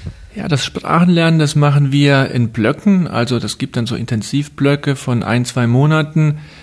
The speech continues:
Und dann nachher, wenn man schon so ein Anfängerniveau hat, dann wird das kontinuierlich weitergeführt. Im Schnitt habe ich zwei bis dreimal die Woche Russisch und auch zwei bis dreimal die Woche Chinesisch Unterricht.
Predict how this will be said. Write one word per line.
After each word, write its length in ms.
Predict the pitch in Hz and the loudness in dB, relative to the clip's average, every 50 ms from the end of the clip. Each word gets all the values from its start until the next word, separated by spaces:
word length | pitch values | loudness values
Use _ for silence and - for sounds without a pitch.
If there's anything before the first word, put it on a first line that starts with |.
| - _ - | -20 _ -4
Und 100 | 139 127 | -2 0
dann 140 | 127 120 | 2 2
nachher, 580 | 120 120 127 131 131 139 143 131 131 123 104 - | 2 2 2 2 2 2 2 2 2 0 -2 -2
wenn 80 | 131 123 | -2 0
man 360 | 123 120 117 117 110 104 - - - - | 0 0 0 0 -2 -4 -8 -14 -14 -12
schon 300 | - - 135 120 110 101 | -8 -6 -4 -4 -4 -4
so 100 | - 110 | -4 -4
ein 140 | 104 98 | -4 -4
Anfängerniveau 760 | - - 120 127 - - 135 127 123 120 120 113 113 113 117 120 | -2 -2 -2 -2 0 0 0 0 2 2 0 0 0 0 0 2
hat, 360 | 131 139 139 - - - - | 0 0 -2 -6 -10 -6 -4
dann 300 | 113 113 113 110 104 113 | -2 0 0 -2 -2 -4
wird 120 | 117 113 | -4 -4
das 160 | 113 110 - | -4 -6 -4
kontinuierlich 680 | - - 131 123 123 - 120 120 120 123 123 123 120 123 | 0 0 0 0 0 0 0 2 2 2 2 0 -2 -2
weitergeführt. 720 | 117 101 131 - - 143 139 139 - - - 143 135 139 - - - - - - - - | -2 -2 -2 0 -2 -4 -4 -4 -8 -4 0 0 0 -2 -4 -18 -20 -20 -20 -20 -8 -4
Im 100 | 143 117 | -4 -2
Schnitt 300 | 110 - 165 190 185 170 | 0 2 0 0 2 2
habe 200 | 170 160 156 151 | 0 2 2 0
ich 180 | 139 - - - 143 - - - - - - | -2 -2 -6 -10 -12 -14 -16 -20 -20 -20 -14
zwei 280 | - - - 131 147 | -10 -4 0 0 0
bis 240 | 151 151 156 - - | 2 0 -2 -4 -4
dreimal 480 | - 107 120 123 139 139 143 135 131 120 | -4 -2 0 0 2 2 2 2 0 0
die 220 | 113 127 123 120 | 0 -2 -2 0
Woche 320 | 123 127 - - 143 127 - - - - - - - _ - | 0 0 2 2 0 0 0 -6 -18 -20 -20 -20 -20 _ -4
Russisch 540 | - 135 156 156 - 165 156 147 - - - - - | -2 0 0 0 0 -2 0 -2 -4 -8 -10 -12 -4
und 160 | 139 131 120 | -4 -2 0
auch 80 | 117 117 | -2 -2
zwei 220 | - - 113 113 | -2 -4 -4 -4
bis 160 | 117 123 - | -4 -6 -6
dreimal 320 | - 120 117 117 113 113 110 | -2 -2 0 0 0 0 -2
die 100 | 107 110 | -2 -4
Woche 380 | 113 110 - 123 120 117 123 - | -6 -6 -4 -4 -4 -4 -4 -6
Chinesisch 540 | - - 123 113 110 110 113 123 120 - | -6 -2 -2 0 0 0 -2 -4 -6 -6
Unterricht. 540 | - 107 98 - 85 - 53 - - - - | -4 -4 -4 -4 -4 -6 -8 -10 -12 -16 -20